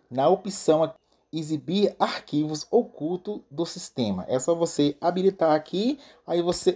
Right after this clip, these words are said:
volta novamente. Observa que foi criado uma pastinha aqui embaixo e é só você clicar nela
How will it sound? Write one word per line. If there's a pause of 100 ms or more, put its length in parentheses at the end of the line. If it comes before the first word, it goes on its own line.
volta
novamente. (580)
Observa
que
foi
criado
uma
pastinha
aqui
embaixo (520)
e
é
só
você (120)
clicar
nela